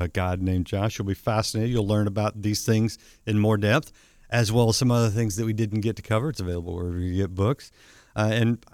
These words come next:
you know, I, I, I can, just something about you, and, and it's a little bit of what you said before we actually started the interview, that I just,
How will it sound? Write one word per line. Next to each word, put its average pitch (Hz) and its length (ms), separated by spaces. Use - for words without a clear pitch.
you 160 160
know, 196 160
I, 147 240
I, 143 200
I 135 80
can, 131 180
just - 240
something 190 320
about 139 300
you, 120 200
and, 110 140
and 120 160
it's 117 120
a 156 40
little 165 80
bit 139 120
of 127 40
what 123 100
you 110 60
said 104 180
before 95 240
we 90 140
actually 98 280
started 92 300
the 87 100
interview, 87 400
that 101 320
I 110 120
just, 117 320